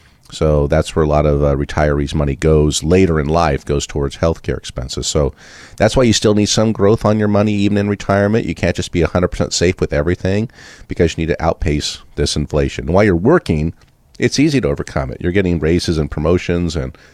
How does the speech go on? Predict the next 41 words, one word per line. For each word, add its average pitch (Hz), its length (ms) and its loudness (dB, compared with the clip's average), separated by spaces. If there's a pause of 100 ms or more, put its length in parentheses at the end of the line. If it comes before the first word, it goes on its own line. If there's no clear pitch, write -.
(240)
cost 104 260 0
of 85 60 2
living 95 200 4
increases 92 460 -2
and 92 80 0
those 156 140 2
kinds 78 260 -4
of 69 100 -10
things. 71 360 -6
But 80 140 -6
in 76 80 -2
retirement, 101 600 0 (480)
very 90 200 2
hard 92 220 2
to 73 40 -4
get 101 220 0
those. 73 280 0
And 71 160 -4
a 71 40 -4
lot 85 180 2
of - 80 -4
pensions 92 600 0
are 73 160 -2 (180)
fixed. - 460 -2 (180)
You 78 60 -2
don't 80 120 0
have 85 120 0
an 82 80 -2
increase 80 380 -4
in 78 80 -4
those. 80 360 0 (520)
Social 98 340 0
Security 95 300 2
has 85 120 0
a 85 60 4
little 87 300 4
bit 87 160 2
of 82 100 2
a 80 80 2
bump 73 320 -2
up. 87 300 0